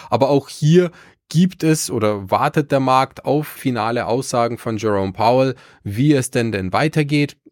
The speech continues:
Gibt viele Zeichen dafür, gibt viele Zeichen dagegen. Mal schauen, wann die und wer zuerst senkt und wann die Fed senkt. Auch hier ist ganz klar, dass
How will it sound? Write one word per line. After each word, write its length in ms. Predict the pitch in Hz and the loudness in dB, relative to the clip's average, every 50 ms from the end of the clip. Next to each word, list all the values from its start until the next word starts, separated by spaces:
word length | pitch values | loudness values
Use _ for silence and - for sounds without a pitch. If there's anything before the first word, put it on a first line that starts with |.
| - | -10
Gibt 220 | - - 127 123 - | -6 -6 -6 -6 -4
viele 260 | - 147 143 143 143 | -2 0 0 0 0
Zeichen 320 | - 127 127 131 - 143 | 0 0 0 0 0 -2
dafür, 360 | 131 127 120 - - 160 151 147 | -4 -4 -4 -2 0 0 0 0
gibt 140 | 143 131 | -2 -4
viele 280 | - - - 139 135 131 | -6 -4 -4 -2 -2 -2
Zeichen 320 | - 127 123 123 - 135 | 0 0 -2 -2 -2 -4
dagegen. 1160 | 117 120 113 - - 135 139 139 131 139 135 131 131 127 123 120 123 120 117 110 110 113 104 107 127 120 | -4 -4 -4 -2 0 0 0 2 0 0 -2 -2 -2 -4 -6 -10 -14 -16 -16 -18 -18 -16 -12 -8 -4 0
Mal 180 | 127 131 131 127 | 2 2 2 0
schauen, 460 | - - 135 127 135 143 147 143 127 | 0 0 2 4 4 4 4 2 2
wann 220 | 135 135 151 156 143 | 2 2 2 2 0
die 340 | 147 151 147 147 147 147 135 | 0 0 0 0 0 -2 -2
und 320 | 123 120 117 107 110 107 | -2 -4 -6 -6 -4 -2
wer 220 | 117 127 139 147 147 | 0 2 2 0 -2
zuerst 640 | - - 151 127 135 139 139 139 - - - - | -4 -4 -2 0 0 0 0 0 -4 -8 -10 -6
senkt 340 | - 139 135 135 135 127 - | -4 -2 -2 -2 -4 -4 -4
und 160 | 117 104 98 | -4 -2 0
wann 220 | 107 113 143 156 | 0 0 0 0
die 100 | 143 147 | -2 -4
Fed 300 | 135 - - 135 127 - | -4 -2 -2 -2 -2 -2
senkt. 260 | - 139 131 131 127 - | -4 -2 -2 -2 -2 -4
Auch 140 | 123 - | -6 -4
hier 180 | - - 139 135 | -2 0 0 0
ist 120 | 127 - | 0 0
ganz 200 | - 131 117 - | -2 -4 -4 -4
klar, 240 | - - 117 117 117 | -4 -2 0 0 0
dass 340 | - - 123 131 - - | 0 0 -2 -2 -2 -6